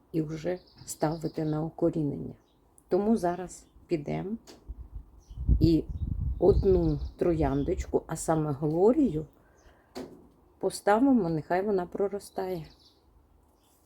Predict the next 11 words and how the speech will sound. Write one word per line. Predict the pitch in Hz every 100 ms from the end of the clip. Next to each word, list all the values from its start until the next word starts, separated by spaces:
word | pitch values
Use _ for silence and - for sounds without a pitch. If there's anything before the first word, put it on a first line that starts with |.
| _ _ _ _ _ _ - - - - - - - - - _ _ _ _ - - - - _ - - _ _ _ -
І | -
так, | - 156 160
друзі, | 160 160 175 -
починаємо. | - - 220 220 165 147 - - - - -
Все, | - 220
що | 220 196
нам | 190 180 175
для | 190
цього | - 160 - -
треба | 180 170 180
буде, | 196 233 247